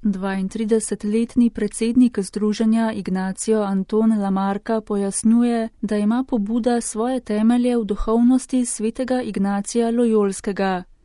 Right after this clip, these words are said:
Ta svetnik je namreč z vsem, kar je bil ali je imel, želel slaviti Boga in je skoraj vsako človeško dejavnost uporabil za oznanjevanje.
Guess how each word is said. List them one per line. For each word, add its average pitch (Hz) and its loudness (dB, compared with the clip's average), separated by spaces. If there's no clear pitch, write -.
Ta 185 -6
svetnik 208 0
je 202 -2
namreč 226 0
z 208 -2
vsem, 233 2
kar 208 -2
je 202 0
bil 220 0
ali 196 -2
je 190 -2
imel, 214 2
želel 214 0
slaviti 240 0
Boga 202 0
in 190 0
je 185 -4
skoraj 202 -2
vsako 208 -2
človeško 190 -4
dejavnost 202 -2
uporabil 202 -2
za 233 -2
oznanjevanje. 214 2